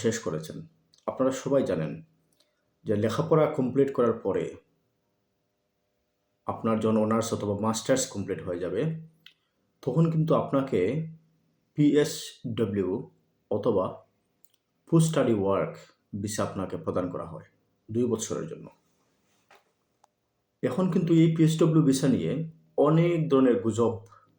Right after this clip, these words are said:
রটনা হচ্ছে। অনেকেই কিন্তু, আপনারা যারা অনার্স কমপ্লিট করেছেন, মাস্টার্স কমপ্লিট করেছেন, অথবা পিএসডব্লিউ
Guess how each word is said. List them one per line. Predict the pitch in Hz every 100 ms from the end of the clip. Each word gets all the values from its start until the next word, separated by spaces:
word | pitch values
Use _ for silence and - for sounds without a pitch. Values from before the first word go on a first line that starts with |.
| _ _ _
রটনা | - 101 98 92
হচ্ছে। | 92 - - 160 160 - _ _ _ _ _ _ _ _ _ _ _ _ -
অনেকেই | 120 147 160 160 -
কিন্তু, | 98 80 82
আপনারা | - 104 101
যারা | 98 95 87 - -
অনার্স | 107 107 -
কমপ্লিট | 101 104 101
করেছেন, | 101 95 101 95 95
মাস্টার্স | 92 - 92 -
কমপ্লিট | 90 95 -
করেছেন, | 92 - - -
অথবা | 127 127 104 76 80 - _ _ _ _ _ _ _ _
পিএসডব্লিউ | 135 135 - 131 131